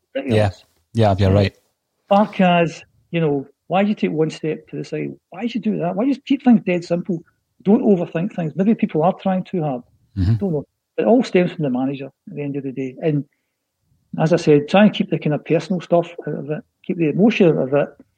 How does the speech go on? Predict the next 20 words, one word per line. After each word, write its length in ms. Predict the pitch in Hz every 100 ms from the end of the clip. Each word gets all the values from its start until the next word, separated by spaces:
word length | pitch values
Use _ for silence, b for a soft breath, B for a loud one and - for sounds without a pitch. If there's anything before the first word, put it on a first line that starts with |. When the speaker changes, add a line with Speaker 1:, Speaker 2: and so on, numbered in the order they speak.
| _ _ -
Speaker 1:
Uh, 240 | 139 135 - -
look 180 | -
at 80 | 208
the 80 | 190
manager's 460 | 156 170 170 156 127
record 320 | 151 156 139 - -
from 440 | 156 143 135 123 _ _ _ _ _ _ -
August 380 | 165 165 165 -
to 100 | 147
November. 420 | 139 123 143 139
Look 160 | 147 185
at 80 | -
the 80 |
four 240 | - - 220
months 420 | 151 147 139 - _ _ _ _ -
and 80 | -
see 140 | 156
where 140 | 143 139
we 120 | 131
are. 140 | 131